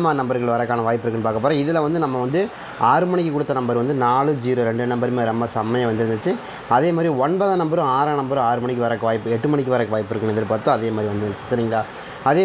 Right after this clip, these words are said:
சேம் நம்பரை பொறுத்த வரைக்கும் நமக்கு இன்னைக்கு என்ன மாதிரி நம்பர்கள் மேட்ச் ஆகுது அப்படின்னு பார்த்தா,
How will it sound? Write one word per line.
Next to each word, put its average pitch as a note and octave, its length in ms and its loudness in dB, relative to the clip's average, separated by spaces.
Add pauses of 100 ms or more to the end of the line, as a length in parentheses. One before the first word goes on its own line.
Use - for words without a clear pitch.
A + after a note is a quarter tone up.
சேம் F#3 260 0
நம்பரை D#3 280 -2
பொறுத்த - 180 -2
வரைக்கும் C#3+ 240 0
நமக்கு C3 220 -2
இன்னைக்கு F#3 280 0
என்ன E3 140 0
மாதிரி D3+ 160 0
நம்பர்கள் C3 320 0
மேட்ச் A#2+ 220 -2
ஆகுது A#2+ 180 0
அப்படின்னு G#2+ 220 -2
பார்த்தா, A#2 160 0